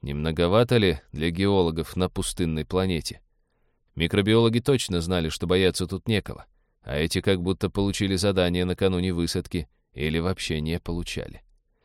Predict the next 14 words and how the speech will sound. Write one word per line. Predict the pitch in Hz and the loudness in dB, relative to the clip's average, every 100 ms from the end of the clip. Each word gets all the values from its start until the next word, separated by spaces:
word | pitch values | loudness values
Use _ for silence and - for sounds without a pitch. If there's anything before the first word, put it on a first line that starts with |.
| _ - | _ -4
К | |
тому | - 110 135 | 2 4 6
же | 113 | 6
у | 123 | 6
людей | 120 123 135 | 6 6 6
вроде | 98 107 98 95 | 6 4 4 4
бы | 101 85 _ | 2 2 _
не | 78 101 | -2 -2
принято | 98 127 131 95 90 | 2 2 4 2 4
разбрасывать | 87 80 87 107 - 85 101 | 2 2 2 2 2 -2 0
мины | 117 101 85 | 2 2 0
просто | 107 98 - 87 | 0 -2 -4 -4
ради | 90 | -2
спокойствия, | 85 - 98 120 107 - 67 | -2 -4 -2 0 0 -2 -8